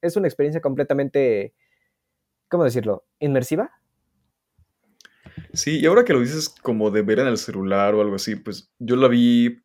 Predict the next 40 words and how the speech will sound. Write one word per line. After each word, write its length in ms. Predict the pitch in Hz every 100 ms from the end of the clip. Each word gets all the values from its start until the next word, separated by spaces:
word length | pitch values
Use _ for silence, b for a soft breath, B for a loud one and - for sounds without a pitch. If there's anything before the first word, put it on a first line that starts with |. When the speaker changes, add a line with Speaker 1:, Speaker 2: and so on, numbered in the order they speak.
| _ -
Speaker 2:
pues, 240 | 107 -
en 120 | 101
mi, 420 | 98 95 90 85 - -
en 100 | 104
mi 40 |
computadora, 640 | 95 98 - 104 117 123
en 100 | 113
mi 60 | 95
laptop, 500 | 107 110 - 113 113 - b b b b b _ _
y 160 | - 131
la 80 | 135
experiencia 520 | 120 - 156 185 247
sí 200 | - 175
es 520 | 190 - - - - 160
muy 160 | 160
diferente, 500 | 202 - 123 117 123
porque 260 | - 107 123
yo 80 | 123
siento 200 | 156 165
que 200 | 123 98 _ -
hay 200 | 123 123
como, 280 | 151 139 117 127 127
bueno, 220 | 156 127
tampoco 240 | 104 117 135
es 80 |
una 200 | 131 143
película 440 | 135 120 120 135 120
que 80 | 113
esté 680 | - 120 113 117 117 113 95
en 280 | - - -
cuatro 400 | - 117 123 110
K, 520 | 107 113 117 113 107 101 _ _
Full 160 | - 123
H 240 | 120 110
D 200 | 107 117
en 60 | 117
alta 180 | 110 110
definición, 560 | 107 101 98 117 120
o, 60 | 101
Speaker 1:
Ajá. 260 | 95 131